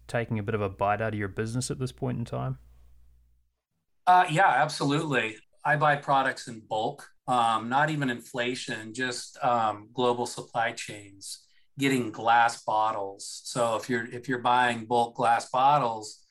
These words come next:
Speaker 2: a bottle type that I've used for years is no longer available 'cause this country's shut down and they're not producing. We don't produce glass in the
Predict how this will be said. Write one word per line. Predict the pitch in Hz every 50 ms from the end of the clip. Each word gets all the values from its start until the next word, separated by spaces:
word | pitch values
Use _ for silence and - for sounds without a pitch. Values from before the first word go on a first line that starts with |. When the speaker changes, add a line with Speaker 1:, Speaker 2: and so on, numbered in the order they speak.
| _
Speaker 2:
a | 120 117 110
bottle | 104 120 120 117 120 120 120 117
type | - - 120 117 113 110
that | - 120 110 110
I've | 107 107 107 107
used | 110 113 113 110 113 110 107 - -
for | - - 117 107
years | 107 110 120 131 139 139 127 120 113 113 110 110 107
is | 107 104 110
no | 117 117 113 113
longer | 113 110 110 110 107 107 107
available | 104 107 113 113 117 120 117 117 117 110 110 107 107 - -
'cause | - 110 104
this | 110 123 123 120 -
country's | - 123 117 120 120 - 120 110 107 - - - _ _ _ _ _
shut | - - - 135 120 117 117 113
down | 117 110 107 110 110 110 110 110
and | 107 104
they're | 104 107
not | 110 107 104 107 104 -
producing. | - 120 104 107 110 110 107 - - 117 107 104 107 107 - - - _ _ _ -
We | 139
don't | 131 135 123 123 120 -
produce | - - 113 120 120 123 120 120 - - - _ _ _ _
glass | _ 123 120 113 117 117 113 113 110 107 - -
in | 117 107
the | 107